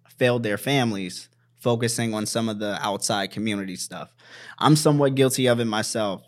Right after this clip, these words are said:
You know, doing a lot of community work, it's really easy to lose track of, like, once you get home, because you're like, "I'm trying to solve world hunger. I'm trying to get world peace. I'm trying to fight for this. I need reparations for this."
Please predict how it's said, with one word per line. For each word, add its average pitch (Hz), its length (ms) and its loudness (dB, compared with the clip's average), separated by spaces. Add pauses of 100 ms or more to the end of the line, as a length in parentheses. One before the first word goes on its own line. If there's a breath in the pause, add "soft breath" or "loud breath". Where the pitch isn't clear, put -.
You 120 60 -2
know, 113 160 0
doing 143 320 4
a 131 60 2
lot 127 240 4
of 123 80 0
community 120 480 0
work, 117 420 -2
it's 113 220 -8
really 131 400 -2
easy 113 540 -6
to - 180 -8
lose 117 200 -4
track 107 280 -4
of, 110 160 -10
like, 98 240 -10
once 113 240 -4
you 113 80 -6
get 110 180 -4
home, 117 300 -2
because 101 320 -8
you're 120 100 -4
like, 101 240 -10 (380 loud breath)
"I'm 131 140 0
trying 113 200 2
to 104 60 0
solve 110 340 2
world 113 400 -2
hunger. 113 460 -2
I'm 120 180 -2
trying 113 200 0
to 107 40 -4
get 107 180 -4
world 113 360 -2
peace. 113 440 -2
I'm 127 140 -4
trying 117 200 -4
to - 60 -6
fight 113 300 -4
for 104 80 -4
this. 113 320 0
I 127 140 -2
need 120 160 0
reparations 117 640 -6
for 98 140 -8
this." 113 420 -2